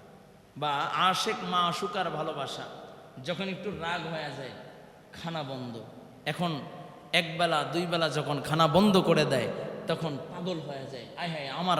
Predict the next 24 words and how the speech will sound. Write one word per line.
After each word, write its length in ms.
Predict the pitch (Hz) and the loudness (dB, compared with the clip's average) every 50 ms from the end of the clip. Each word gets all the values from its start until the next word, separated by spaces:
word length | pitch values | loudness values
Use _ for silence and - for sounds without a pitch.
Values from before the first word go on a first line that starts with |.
| 135 - | 4 4
আশেকা, 680 | 123 139 165 196 202 - - 202 - - 151 139 123 120 | 6 8 8 10 8 8 6 4 2 2 2 2 0 0
সে 160 | - - 185 180 - - - | 0 2 2 0 0 2 2
পাগল, 380 | 185 190 208 202 214 208 196 170 143 - - | 4 4 4 2 0 0 0 -2 -4 -4 0
খানা 220 | - 196 233 269 | 2 4 4 6
খাইব 300 | 226 247 240 220 190 196 | 6 6 6 6 4 4
না", 160 | 175 160 143 - - - | 2 2 0 0 2 4
অস্থির 380 | 233 - - - 233 202 180 | 4 4 4 4 4 4 4
হয়ে 240 | 156 147 139 120 127 | 4 4 4 2 2
যায়। 160 | 123 131 117 - - - - - - - - - - - | 0 0 -2 -4 -4 -8 -8 -8 -10 -10 -10 -8 0 4
ঠিক 440 | - - 269 202 - - 143 - - | 6 6 6 6 4 -4 -2 2 4
বান্দার 420 | 220 247 233 226 220 220 208 196 | 4 4 4 4 4 4 4 4
সাথে 260 | 160 - 208 208 240 | 4 2 0 2 4
আর 80 | 233 220 | 6 6
আল্লাহর 360 | 214 202 202 196 196 185 175 | 6 6 4 6 4 4 4
সাথে 220 | 170 - 208 220 208 - - - - | 4 2 2 2 0 0 -2 0 6
প্রেম, 460 | 240 247 277 269 262 254 220 196 180 - - - 156 151 139 123 - - - - - | 8 8 10 10 8 8 6 4 0 -2 -2 -4 -4 -4 -4 -6 -6 -8 -8 0 6
প্রেমকে 560 | 226 262 269 262 226 - - 233 202 156 143 202 | 8 8 8 8 6 4 4 4 4 4 4 4
গভীর 260 | 220 233 247 233 220 214 | 4 4 4 2 2 4
করার 300 | 208 202 196 185 180 180 | 4 6 6 6 6 6
আর 100 | 220 254 | 6 6
একটা 260 | 262 254 - - 214 | 6 4 2 2 2
মাধ্যম 380 | 196 185 175 156 147 180 170 147 | 2 2 2 0 0 -2 0 0
হলো 180 | 139 135 127 | 2 2 2
রোজা। 280 | 120 113 110 110 113 | 0 0 -2 -2 -4